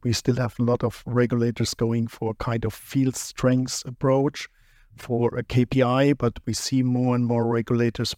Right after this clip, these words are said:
moving into an area, what is really the quality of service and the user perception in my network. So we see a change of, that's going away from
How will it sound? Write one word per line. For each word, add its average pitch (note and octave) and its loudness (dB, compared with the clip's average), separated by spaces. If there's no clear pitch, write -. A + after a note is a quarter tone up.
moving B2 -2
into A#2+ -2
an A#2+ 2
area, A#2 2
what C3 0
is - -6
really B2+ 2
the A#2 0
quality A#2+ 0
of - -10
service B2 -2
and A2 -4
the A2 0
user B2 0
perception - -10
in C3+ 4
my A2+ 2
network. - -4
So A#2+ 0
we C3 4
see C#3 2
a C3 4
change C3+ 0
of, A#2 -6
that's A#2+ -4
going C#3 2
away B2 2
from A2+ -2